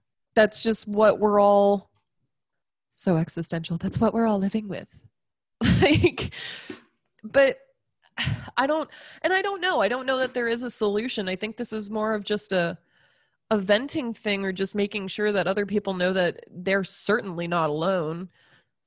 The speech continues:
you know? And I think that's why people like myself and, and Ian, like, we're putting more of a focus on a family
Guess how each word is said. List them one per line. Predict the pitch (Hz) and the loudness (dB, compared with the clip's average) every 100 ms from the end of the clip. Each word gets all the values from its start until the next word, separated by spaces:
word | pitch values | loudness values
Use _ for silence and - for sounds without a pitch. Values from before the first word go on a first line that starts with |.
| - | -4
you | 208 | 0
know? | 180 208 | 4 4
And | 233 | 4
I | |
think | 226 254 | 2 0
that's | 285 269 | 0 2
why | 269 | 2
people | 269 262 262 240 | 0 0 0 2
like | 226 220 | 0 0
myself | 220 220 214 214 | 0 2 0 -2
and, | 208 202 190 | -6 -8 -10
and | 208 | -10
Ian, | 190 247 285 | -8 -6 -4
like, | 202 196 | -4 -4
we're | 190 196 202 | -2 0 -2
putting | 196 - 247 226 | -2 -2 -2 -2
more | 214 208 | -4 -4
of | |
a | 202 | -4
focus | 214 208 214 208 | -2 -2 -2 -2
on | 196 180 | -2 -4
a | |
family | 170 214 254 311 170 55 - | -6 -6 -4 -4 -6 -8 -12